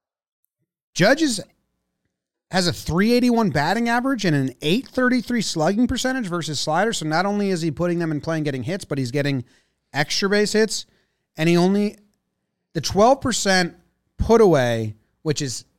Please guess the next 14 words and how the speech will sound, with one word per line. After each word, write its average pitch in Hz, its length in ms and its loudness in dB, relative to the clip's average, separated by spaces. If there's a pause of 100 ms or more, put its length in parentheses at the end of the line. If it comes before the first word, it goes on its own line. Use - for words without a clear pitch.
(480)
half 170 560 -2
the 139 80 -10
league 139 240 0
average 127 380 0
of 107 80 -10
twenty-four, 135 600 -2 (880)
meaning 151 200 2
if 135 100 -2
he's 185 160 0
got 226 200 2
two 226 120 0
strikes 220 420 2
on 165 120 0
him, 139 320 -2